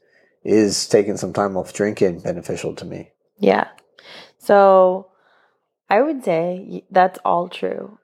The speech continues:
Speaker 2: I think, like, the term sober curious, it really applies to those people who are playing with the idea of being sober for limited amounts of time.
Speaker 1: Okay.
Speaker 2: That's, like,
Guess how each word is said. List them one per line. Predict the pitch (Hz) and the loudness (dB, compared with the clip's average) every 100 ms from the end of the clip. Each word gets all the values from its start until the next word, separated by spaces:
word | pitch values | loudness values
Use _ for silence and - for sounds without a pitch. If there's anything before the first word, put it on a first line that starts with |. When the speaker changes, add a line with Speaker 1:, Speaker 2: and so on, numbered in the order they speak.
| _ _ 190 | _ _ -6
Speaker 2:
I | 196 | -2
think, | 208 202 196 | -2 0 2
like, | 180 180 | 2 2
the | 175 | -4
term | - 226 233 240 | -2 -2 0 -2
sober | 240 226 220 | 0 0 0
curious, | 220 - 208 214 214 214 - _ | -4 -2 0 0 0 -2 -8 _
it | - | -12
really | 185 196 196 196 - | 0 2 4 4 2
applies | 180 - 175 175 180 | -2 0 4 4 0
to | - | -4
those | 170 170 | -2 -2
people | - 170 170 165 160 165 - | -4 -10 -6 -4 -2 -4 -4
who | 175 165 160 160 _ _ _ _ _ _ _ 175 | -4 -4 -6 -8 _ _ _ _ _ _ _ 2
are | 180 170 165 165 - _ _ - | 4 4 2 -2 -8 _ _ -20
playing | - 226 233 247 254 254 | -8 0 4 6 6 4
with | 233 214 | 2 0
the | 202 190 | 2 4
idea | 185 175 160 151 156 - | 4 4 2 2 2 0
of | 175 170 165 | -2 -4 -2
being | 180 180 190 190 | -2 0 -2 -6
sober | - 170 165 165 165 | 2 4 4 2 0
for | - 165 | -2 -4
limited | 160 175 175 175 170 160 | -2 2 2 2 -2 -2
amounts | 160 - - | -2 -6 -6
of | - | -10
time. | - - - 196 - | -4 -4 -6 -18 -16
Speaker 1:
Okay. | 110 202 226 | -6 -2 -2
Speaker 2:
That's, | 185 190 185 - | 2 2 2 0
like, | 180 170 165 - | 0 0 0 -16